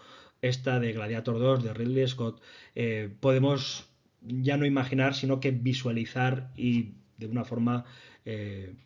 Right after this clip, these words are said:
eh, tange-, eh, tangible, ¿no? Lo que también es muy interesante es el hecho de que haya,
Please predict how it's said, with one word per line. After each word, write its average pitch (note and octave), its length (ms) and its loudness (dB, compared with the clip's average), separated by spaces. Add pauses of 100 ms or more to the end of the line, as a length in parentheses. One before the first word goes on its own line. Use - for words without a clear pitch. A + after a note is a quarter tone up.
(580)
eh, G2 500 -10 (800)
tange-, G#2+ 380 -2
eh, G2+ 500 0
tangible, G2 580 6
¿no? D3 240 0 (760)
Lo D#3 140 8
que D#3 80 4
también C#3+ 260 4
es A3+ 120 2
muy D#3 160 2
interesante E3 840 2 (200)
es C#3 260 2
el C3+ 140 4
hecho C3+ 200 0
de C#3 160 4
que B2+ 100 0
haya, C3 520 2